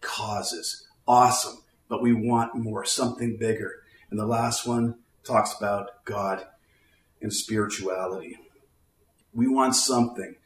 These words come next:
that we can outlast or that will outlast and outlive us. Don't we want to be caught up, swept up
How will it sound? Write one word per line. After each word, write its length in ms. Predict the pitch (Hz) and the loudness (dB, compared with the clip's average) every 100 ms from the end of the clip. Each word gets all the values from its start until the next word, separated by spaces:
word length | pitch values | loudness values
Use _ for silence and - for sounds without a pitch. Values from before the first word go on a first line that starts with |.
| - _ - | -20 _ 0
that 240 | 117 - | 2 4
we 140 | 120 120 | 4 4
can 340 | - 110 101 | 2 -2 0
outlast 760 | 117 120 131 110 107 107 - - - - | 2 2 2 0 0 -2 -8 -14 -12 0
or 120 | 113 | 2
that 100 | 110 | 2
will 200 | 113 - | -2 2
outlast 680 | 117 120 117 107 107 - - | 2 2 2 0 0 -4 -10
and 160 | 101 - | -14 -6
outlive 560 | 113 107 113 98 101 - | -4 -4 -6 -8 -8 -8
us. 240 | - - | -10 -6
Don't 240 | 156 175 180 | -4 -4 -4
we 100 | 156 | -8
want 300 | 143 143 131 | -8 -8 -8
to 60 | |
be 60 | - | -10
caught 440 | - - 139 135 | -10 -8 -6 -4
up, 180 | - - | -4 -4
swept 520 | - - 165 165 - | -2 -2 -4 -6 -4
up 300 | 151 - - | -8 -8 -12